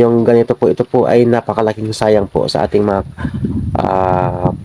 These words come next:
kabukid. Dahil ito po ay hindi natin maibibenta. So talagang,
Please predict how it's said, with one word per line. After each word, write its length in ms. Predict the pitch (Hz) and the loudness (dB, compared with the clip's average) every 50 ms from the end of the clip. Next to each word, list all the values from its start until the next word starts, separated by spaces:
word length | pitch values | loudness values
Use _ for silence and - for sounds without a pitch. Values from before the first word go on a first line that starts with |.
| - - - - - - - - - - - - - - - - - - - | -14 -12 -12 -8 -4 -2 -2 -2 -4 -8 -10 -10 -10 -10 -10 -10 -10 -12 -10
kabukid. 720 | - - 110 101 - 120 110 101 - 110 101 92 - - - - - - _ - - - - - - - - - - | -4 -4 -4 0 2 2 2 2 2 2 2 2 0 -4 -14 -14 -14 -20 _ -20 -20 -20 -20 -20 -20 -20 -20 -18 -6
Dahil 240 | - 120 113 117 117 | -2 0 2 2 2
ito 160 | - 131 - | 2 0 0
po 160 | - 123 113 95 | 0 2 2 2
ay 160 | 117 113 113 | 2 2 2
hindi 160 | 113 117 107 | 2 2 2
natin 480 | 117 113 110 - 113 110 107 107 107 104 | 2 0 0 2 2 2 4 4 2 2
maibibenta. 720 | 104 107 101 104 104 107 101 113 104 98 92 98 98 98 | 2 4 2 4 2 2 2 2 2 2 0 -2 -4 -4
So 160 | - 104 104 | -2 -4 -4
talagang, 720 | - - 117 117 117 - 117 110 107 107 110 107 107 - | -2 0 0 0 2 2 2 2 2 0 -2 -4 -6 -8